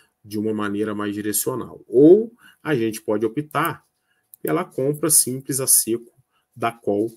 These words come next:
se a gente imaginar que ela vai subir e ter um movimento mais direcional pra cima, tá? Podemos fazer, acho que talvez essa operação aqui, comprando a call.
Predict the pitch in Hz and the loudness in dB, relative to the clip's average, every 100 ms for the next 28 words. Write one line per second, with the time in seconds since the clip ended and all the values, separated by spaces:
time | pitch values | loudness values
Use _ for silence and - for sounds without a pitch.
0 | _ - - 110 104 104 - 104 104 107 | _ -6 -2 0 -2 -4 -6 -8 -6 -6
1 | 104 107 - 113 107 107 104 104 101 98 | -6 -8 -6 -4 -2 -4 -6 -6 -6 -8
2 | _ _ - - - 131 113 98 107 117 | _ _ -6 -2 -2 -4 -6 -4 -4 -6
3 | - _ - 107 110 110 107 107 107 107 | -14 _ -14 -4 -2 0 0 -2 -2 -4
4 | 110 104 107 107 107 - 123 113 107 110 | -4 -4 -4 -2 -4 -4 -4 -6 -6 -8
5 | - - - - - 113 135 - - - | -14 -20 -20 -16 -6 -4 0 0 -2 -6
6 | - - - 113 - - - - - - | -14 -14 -6 -6 -6 -12 -14 -20 -20 -2
7 | 127 113 147 170 151 - 120 98 107 139 | 0 4 4 4 0 -2 -4 -2 0 0
8 | 120 - _ - _ _ _ _ - - | -2 -6 _ -20 _ _ _ _ -20 -20
9 | _ _ _ - - - - 95 98 101 | _ _ _ -18 -16 -16 -14 -12 -8 -4
10 | 104 107 107 - - 107 104 - 110 104 | -4 -4 -4 -6 -6 -6 -4 -4 -6 -6
11 | - 107 107 101 113 135 147 _ - 95 | -10 -8 -8 -6 -6 -8 -10 _ -8 -8
12 | 90 | -8